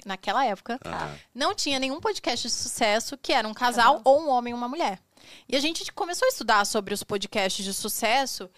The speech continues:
Speaker 1: que eram podcasts onde tinham complementariedade entre os hosts, né? Quando é um host só,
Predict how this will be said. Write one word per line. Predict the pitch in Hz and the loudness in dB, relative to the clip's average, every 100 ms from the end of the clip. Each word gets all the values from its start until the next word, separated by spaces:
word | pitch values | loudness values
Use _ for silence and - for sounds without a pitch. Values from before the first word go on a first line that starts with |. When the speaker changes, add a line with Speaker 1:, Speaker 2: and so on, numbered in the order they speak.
| - _ - | -20 _ -4
Speaker 1:
que | |
eram | 285 285 | 0 0
podcasts | 302 277 - 294 247 262 294 262 | 0 0 0 -2 -2 -2 -4 -2
onde | 262 269 | -2 -4
tinham | 262 - 269 277 294 262 | -8 -8 -6 -6 -8 -10
complementariedade | - 277 294 294 285 285 285 311 339 240 220 226 196 | -8 -6 -4 -4 -4 -4 -2 -2 2 4 4 2 -4
entre | 190 190 - | -8 -10 -10
os | 202 | -12
hosts, | - 190 180 - 175 175 | -8 -8 -6 -8 -8 -10
né? | 180 | -10
Quando | - 277 | -8 -6
é | 330 | -4
um | 277 | -4
host | 254 196 202 190 - | -6 -6 -6 -6 -8
só, | - 226 254 214 | 2 6 8 6